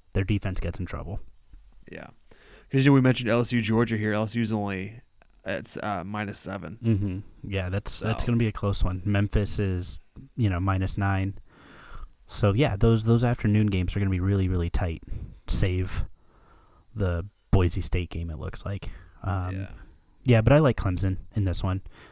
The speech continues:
Speaker 1: Um, they just look to be a far more complete team than Virginia. Virginia doesn't,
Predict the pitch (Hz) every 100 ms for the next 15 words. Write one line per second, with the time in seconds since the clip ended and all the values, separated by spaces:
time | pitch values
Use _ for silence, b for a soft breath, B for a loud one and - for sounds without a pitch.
0 | B - 95 90 85 95 113 b b b
1 | b - 107 107 - - 113 104 - 101
2 | 98 90 87 - 107 98 95 87 92 -
3 | 95 - 101 95 92 95 92 92 92 95
4 | B B B B B B - - 101 110
5 | 110 107 98 98 92